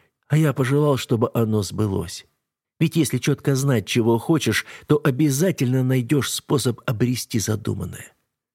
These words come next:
Нам удалось, потому что рождественские чудеса все-таки случаются.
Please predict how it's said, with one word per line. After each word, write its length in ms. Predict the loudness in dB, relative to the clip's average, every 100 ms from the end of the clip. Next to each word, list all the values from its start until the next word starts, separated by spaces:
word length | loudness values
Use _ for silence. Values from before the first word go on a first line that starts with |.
| _ _ _ -2
Нам 200 | 0 2
удалось, 520 | 2 2 4 4 2
потому 360 | 0 0 2 2
что 220 | 4 4
рождественские 840 | 4 2 0 0 0 -2 0 -2
чудеса 680 | 0 -2 0 0 2 2 0 -6 _ _ -8
все-таки 480 | -2 0 -2 -2 -2
случаются. 840 | -2 -4 -4 -4 -4 -8 -14 -16